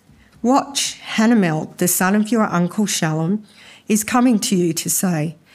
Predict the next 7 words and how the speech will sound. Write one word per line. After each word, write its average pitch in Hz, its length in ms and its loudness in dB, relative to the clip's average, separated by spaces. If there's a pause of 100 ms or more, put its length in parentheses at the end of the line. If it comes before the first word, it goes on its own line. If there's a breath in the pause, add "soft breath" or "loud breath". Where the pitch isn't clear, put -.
(320 soft breath)
'Buy 262 180 4
my 285 200 4
field 185 420 2
in 170 140 0
Anathoth 190 760 -2
for - 320 -2
you, 180 320 -2